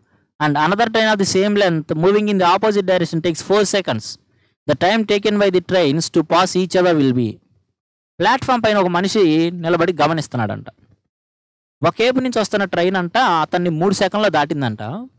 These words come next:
మరొక దిశ నుంచి వస్తున్న అదే పొడవు ఉన్న ట్రైను ఇతన్ని నాలుగు సెకన్లో దాటింది. ఒకవేళ ఆ రెండు ట్రైన్లు ఒకదాన్నొకటి దాటుకోవాలంటే ఎంత సమయం పడుతుంది అని అడుగుతున్నాడు.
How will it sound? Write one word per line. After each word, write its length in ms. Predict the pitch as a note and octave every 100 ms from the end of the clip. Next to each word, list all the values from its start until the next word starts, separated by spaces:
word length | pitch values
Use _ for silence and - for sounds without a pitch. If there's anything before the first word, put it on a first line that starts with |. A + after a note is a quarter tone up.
| _ A2
మరొక 440 | A#2+ F3 C4 C#4
దిశ 200 | B3 A3 A#3
నుంచి 300 | A3+ G3+ G#3
వస్తున్న 380 | F3+ - F#3+
అదే 440 | E3+ C#3+ D3+ G3+ C4
పొడవు 320 | A3 G3+ F#3+
ఉన్న 120 | F#3
ట్రైను 640 | E3+ E3 E3 F3+ C#3 C3 E3
ఇతన్ని 540 | D3 F#3+ F#3 E3 C3
నాలుగు 320 | C3+ E3+ G#3+
సెకన్లో 400 | G3 D#3+ C#3+ C#3
దాటింది. 420 | F#3 A2 - - - _ _ _ _ _ _ _ _ E3
ఒకవేళ 400 | G#3 A#3+ A#3 C4
ఆ 200 | A#3 G3+
రెండు 320 | G#3+ A3 A#3
ట్రైన్లు 420 | C4 A#3 A3+ G#3+ A#3
ఒకదాన్నొకటి 840 | A#3 G3+ G#3+ A3+ A3 G#3+ G#3 G3+
దాటుకోవాలంటే 1120 | F#3 F#3 F#3 F3+ F#3+ F3+ F3 F3 E3+ F3+ B3
ఎంత 260 | G#3 F3+ G3+
సమయం 400 | G3 F#3 F3+ E3+
పడుతుంది 580 | E3 D#3+ D#3+ D3+ D3+
అని 100 | F3+
అడుగుతున్నాడు. 540 | E3 D3+ D3+ D3 D3